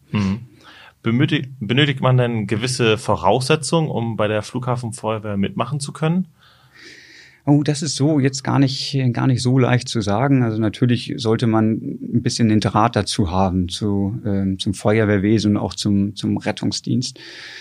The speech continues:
Speaker 2: Ähm, grundsätzlich ist es so, dass,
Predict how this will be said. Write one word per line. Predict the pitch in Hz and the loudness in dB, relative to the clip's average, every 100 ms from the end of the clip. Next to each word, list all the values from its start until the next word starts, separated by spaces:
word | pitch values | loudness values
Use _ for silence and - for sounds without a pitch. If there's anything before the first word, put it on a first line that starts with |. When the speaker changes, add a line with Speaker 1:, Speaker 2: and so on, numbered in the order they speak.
| - - - | -20 -12 -2
Speaker 2:
Ähm, | 101 101 - - - - - | 0 0 -4 -18 -20 -20 -2
grundsätzlich | 113 95 104 123 - 135 131 | 0 2 2 2 4 2 2
ist | 113 113 | -2 -2
es | 98 | -2
so, | 107 110 | 0 0
dass, | 107 104 - - | 0 -2 -6 -10